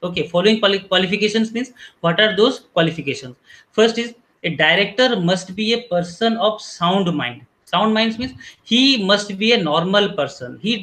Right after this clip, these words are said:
he should not be a person of unsound mind or imbalanced mind. Okay. The next is, director must hold a share qualification.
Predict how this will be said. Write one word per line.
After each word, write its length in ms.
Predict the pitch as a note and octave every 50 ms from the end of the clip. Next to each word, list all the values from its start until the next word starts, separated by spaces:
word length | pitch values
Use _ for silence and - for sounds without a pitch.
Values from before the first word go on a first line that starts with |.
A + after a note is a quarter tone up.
| - D#3+
he 100 | F#3+ A3 A3
should 160 | - G3 F#3
not 200 | A3 A#3 A3+ G3+
be 120 | A3+ A#3
a 100 | A#3+ A#3
person 340 | - F#3+ F3+ F3 - A3 A3
of 120 | - B3+ B3+ - - - - -
unsound 520 | - F#3 F#3 F3+ - G#3+ G#3+ A3+ A3+ A3
mind 240 | G3 F3+ E3 D#3+ E3 F3
or 80 | G#3 A3 -
imbalanced 760 | F#3+ G#3 G#3 G3+ G3 F3 G#3 G#3 G#3 A3 A3+ A3 - - E3+
mind. 280 | D3+ C#3 C3 A#2+ A2+ A2+ _ _ _ _
Okay. 320 | F#3 F#3+ F#3 F#3+ D3 - - _ - - - _
The 60 | E3
next 340 | E3 E3+ A3 A#3+ - - -
is, 200 | A#3 A#3+ A#3 A3+ - - - _ -
director 600 | C#3+ D#3+ E3 F#3 A3 A3+ A3 - - C4 C4+ B3+
must 360 | G#3 F#3 F#3+ A3 B3 A#3+ - - - - -
hold 320 | - F3+ F#3 G3+ G#3+ G#3 G3+ -
a 120 | G#3 G#3
share 460 | G#3 G#3 - - G3 G#3 A3+ A#3 A3+ A3+
qualification. 640 | F#3+ E3 D#3 D#3 D#3 - D3+ - C#3 C#3 - C#3